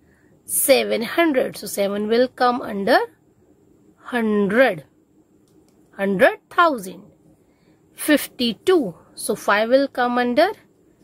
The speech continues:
ten thousand and two will come under thousand.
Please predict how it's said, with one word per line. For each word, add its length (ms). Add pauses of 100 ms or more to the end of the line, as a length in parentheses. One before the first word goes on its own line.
(1300)
ten 340 (800)
thousand 460 (760)
and 280
two 100
will 240
come 260
under 260 (640)
thousand. 480